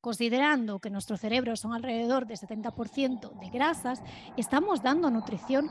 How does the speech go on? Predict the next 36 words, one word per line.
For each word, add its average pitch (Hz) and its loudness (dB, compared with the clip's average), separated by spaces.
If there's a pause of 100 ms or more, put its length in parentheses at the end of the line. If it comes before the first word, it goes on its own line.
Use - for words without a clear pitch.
a 185 -6
nuestra 185 -6
mente. 170 -4 (720)
Y - 0
al 220 4
mismo 285 6
tiempo 339 4
el 262 2
cacao 262 4 (120)
potencia 294 -2 (320)
el 226 0
riego 254 4
sanguíneo. 196 -4
Por 214 -2
eso 233 0
también 262 2
habla 262 2
la 233 0
gente 247 -2
de 226 0
la 196 -6
medicina 208 -4
del 214 0
corazón, 202 -4
pero 202 -8
por 226 -8
eso 247 -6
yo 269 2
hablo 285 2
de 262 2
ese 226 -4
puente 302 2
entre 262 -2
mente 220 -4
y 226 -4
corazón, 180 -10